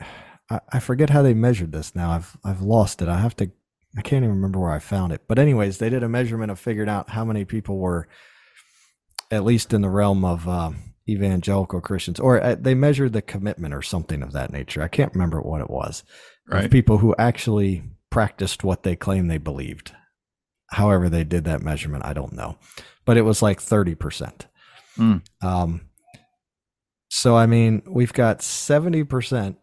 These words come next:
Speaker 1: of an entire country claiming the name of Christian,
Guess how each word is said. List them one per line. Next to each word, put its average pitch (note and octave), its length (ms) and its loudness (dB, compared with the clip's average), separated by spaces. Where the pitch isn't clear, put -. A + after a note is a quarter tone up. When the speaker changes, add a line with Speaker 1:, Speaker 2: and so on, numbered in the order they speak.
Speaker 1:
of A2 140 -4
an G#2 80 -2
entire A#2+ 460 0
country G2 640 -4
claiming C3+ 480 2
the B2 80 2
name A#2 260 0
of G#2 200 -4
Christian, E2 540 -8